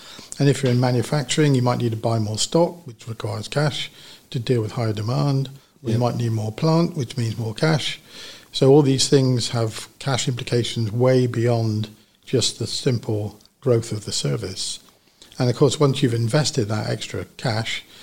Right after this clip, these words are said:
Speaker 1: then is h-, how much extra revenue do you need and where that revenue is gonna come from. Because what you don't wanna do is make that investment and then find that actually you are already at a ceiling or a glass ceiling,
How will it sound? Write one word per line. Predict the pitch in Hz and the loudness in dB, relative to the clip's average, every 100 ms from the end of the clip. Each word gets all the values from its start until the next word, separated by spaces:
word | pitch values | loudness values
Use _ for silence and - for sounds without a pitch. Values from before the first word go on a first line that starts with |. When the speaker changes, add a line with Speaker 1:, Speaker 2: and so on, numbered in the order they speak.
| - - - | -20 -20 -6
Speaker 1:
then | 127 117 117 | -2 0 0
is | 127 - | -2 -6
h-, | 113 - | -8 -6
how | 123 | -4
much | 110 110 - | -4 -4 -6
extra | 117 - 113 | -6 -4 -2
revenue | 123 117 110 107 | 0 0 -2 -4
do | 107 | -4
you | 117 | -2
need | 120 110 | -2 -2
and | 107 113 113 | -4 -4 -4
where | 113 | -4
that | 110 | -6
revenue | 120 117 113 | -4 -2 -2
is | 107 | -4
gonna | 110 107 | -6 -6
come | 147 135 | -4 -4
from. | - 95 104 - _ _ _ _ _ - | -6 -10 -10 -14 _ _ _ _ _ -20
Because | - 127 117 - | -6 -2 0 -2
what | 127 117 | -4 0
you | |
don't | 131 131 | 2 2
wanna | 110 | 2
do | 104 113 | 0 -2
is | 101 | 0
make | 120 117 | -2 -2
that | 117 110 | -2 -4
investment | 110 131 - 110 107 | 0 0 -2 -6 -6
and | 113 | -6
then | 113 110 | -6 -6
find | - 117 110 | -4 -4 -4
that | 104 | -4
actually | 117 110 - 110 113 | -6 -8 -8 -8 -6
you | 113 110 | -4 -6
are | 104 - _ _ _ | -8 -16 _ _ _
already | 131 117 123 131 117 | 0 2 2 2 0
at | 104 | -2
a | 110 | -2
ceiling | - 147 117 110 123 | -2 0 -2 -2 -2
or | 120 101 | -2 -4
a | |
glass | 127 123 120 | -2 -2 -2
ceiling, | - 101 98 107 131 135 | -4 -6 -6 -6 -6 -6